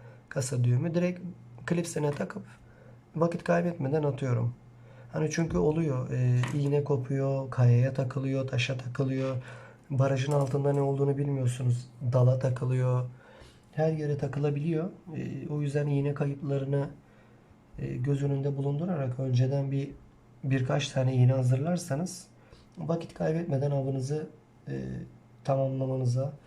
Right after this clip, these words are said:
ya da daha faydalı olur sizler için.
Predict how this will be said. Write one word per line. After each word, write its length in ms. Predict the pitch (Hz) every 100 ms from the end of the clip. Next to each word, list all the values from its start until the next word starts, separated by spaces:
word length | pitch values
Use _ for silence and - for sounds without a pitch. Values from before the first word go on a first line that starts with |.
| - - - - 151
ya 140 | 143
da 120 | 131
daha 320 | 139 139 156 - - - - - -
faydalı 540 | - - 131 127 127 143
olur 220 | 147 123
sizler 420 | - 123 113 120
için. 320 | 117 160 196